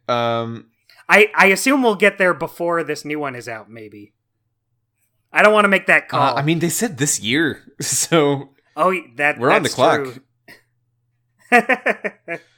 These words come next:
Speaker 1: Um, I mean, I assume it's the end of the year.
Speaker 2: I was thinking around summer, but I think that's just because that's around when, uh, the first special edition and,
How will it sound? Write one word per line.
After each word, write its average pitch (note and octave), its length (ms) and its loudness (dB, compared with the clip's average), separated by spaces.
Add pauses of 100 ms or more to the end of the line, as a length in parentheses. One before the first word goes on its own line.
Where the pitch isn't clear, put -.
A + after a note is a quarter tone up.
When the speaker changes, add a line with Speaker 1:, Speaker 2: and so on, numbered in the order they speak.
(220)
Speaker 1:
Um, A#2+ 400 -4
I D3 120 0
mean, F3 160 -6
I D3 80 0
assume D#3 340 -2
it's D#3+ 120 -8
the G#2+ 160 -6
end F#2 140 -8
of E2 80 -12
the E2 100 -12
year. D2+ 280 -16 (1900)
Speaker 2:
I F3+ 100 -6
was E4+ 180 -4
thinking D#4 500 -4
around F#3+ 340 0
summer, E3 440 -4
but C#3 120 -4
I D3+ 80 -4
think A3 180 -8
that's G#3 220 -4
just E3 280 -8
because E3 340 -8
that's D3+ 240 -6
around D3 380 -8
when, C3+ 420 -10
uh, A#2+ 500 -14 (560)
the C#3 140 -6
first F3+ 500 -4
special E3 520 -8
edition D#3 560 -8
and, B2+ 680 -14